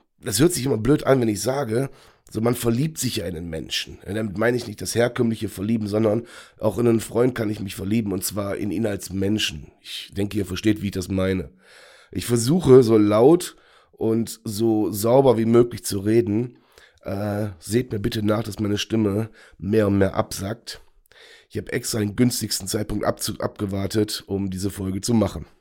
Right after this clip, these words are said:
Okay? Gut. Also, äh, man ist, äh, euphorisiert und, äh, freut sich oder hat schon,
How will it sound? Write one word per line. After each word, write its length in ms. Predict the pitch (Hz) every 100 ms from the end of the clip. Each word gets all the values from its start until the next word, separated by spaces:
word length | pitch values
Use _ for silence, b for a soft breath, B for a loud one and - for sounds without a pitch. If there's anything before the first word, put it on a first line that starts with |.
| _ _ -
Okay? 340 | 101 135 180 - - _ _
Gut. 220 | 98 90 - _ _ _ _ _ _ _ - B B B B -
Also, 340 | 160 143 90 - - - B B B B B -
äh, 140 | 120
man 200 | 120 123
ist, 360 | 147 156 - -
äh, 40 |
euphorisiert 1080 | 127 - 147 131 117 110 135 170 160 156 -
und, 520 | 113 120 120 120 -
äh, 500 | - 113 110 107 107
freut 480 | 101 - 107 151 151
sich 480 | - 131 135 127 -
oder 480 | 110 107 104 95 -
hat 180 | 147
schon, 420 | - 123 123 120